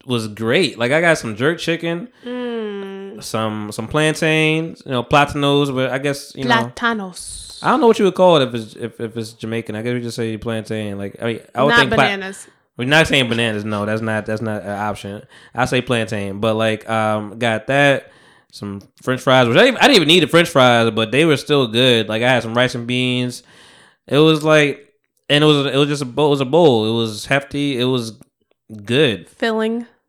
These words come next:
Speaker 1: Super filling. That's, that's what I needed. And it was hot as shit, but, like, I found some shade eventually on this rock. <laughs> Um, you know, and eventually it started, you know, piling more in, and people started getting a little more crowded. But at some point, we was able to get everywhere we needed to get to.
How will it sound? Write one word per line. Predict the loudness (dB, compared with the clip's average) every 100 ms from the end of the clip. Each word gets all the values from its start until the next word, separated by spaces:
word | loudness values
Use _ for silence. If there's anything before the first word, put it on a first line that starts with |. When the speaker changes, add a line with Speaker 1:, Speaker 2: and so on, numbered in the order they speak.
| _
Speaker 1:
Super | -6 -4 -4
filling. | -4 -4 -2
That's, | -2
that's | -2 -2 -2
what |
I | -2
needed. | 0 0 -2 -2
And |
it | -2
was | 0
hot | 0 0
as | 0
shit, | -2 -2
but, | -2
like, | -2 -2
I |
found | -2 -2 -4
some | -6
shade | -4 -2 -2
eventually | -4 -6 -4 -6
on | -6
this | -4
rock. | -2 -2 -4 -10 -16 -4
<laughs> | -4 -4 -2 0 0 -2 -10 -20 -18 -16 -16 -18 _
Um, | 2 4 6 4 0 -4 -6 -12 _ _ -2
you | 2
know, | 2
and | 2 0
eventually | 2 2 4 2
it | 4
started, | 6 4 2
you | 0
know, | 0
piling | 2 2 4 2
more | 0 2
in, | 0 0
and |
people | 0 0 -2
started | 0 0
getting | 0
a |
little | -2
more | -2
crowded. | -2 0 2 0 0
But | 0
at | 0
some | -4 -6
point, | -2 -2 0
we |
was | 0
able | 0 -2 -2
to |
get | -2 -2 -2
everywhere | -8 -6 -6 -6
we |
needed | -6 -10
to | -10
get | -10
to. | -10 -10